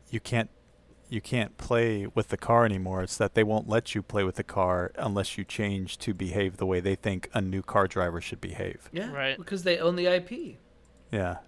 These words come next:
Speaker 1: And I think that's what his problem was, is that D and D was, like, uh, you know,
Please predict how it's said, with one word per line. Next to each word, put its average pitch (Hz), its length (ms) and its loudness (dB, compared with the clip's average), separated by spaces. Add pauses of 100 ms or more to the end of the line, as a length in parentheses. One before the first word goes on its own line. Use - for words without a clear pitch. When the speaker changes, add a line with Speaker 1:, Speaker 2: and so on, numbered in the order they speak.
(220)
Speaker 1:
And 107 140 2
I 107 40 4
think 139 180 4
that's 135 200 10
what 127 80 4
his 98 100 2
problem 143 280 10
was, 104 180 4
is 95 160 -4
that 101 220 0
D 113 140 2
and 104 140 2
D 113 400 4 (480)
was, 101 500 6 (720)
like, 101 260 0 (440)
uh, 92 420 2 (140)
you 139 120 -2
know, - 180 -8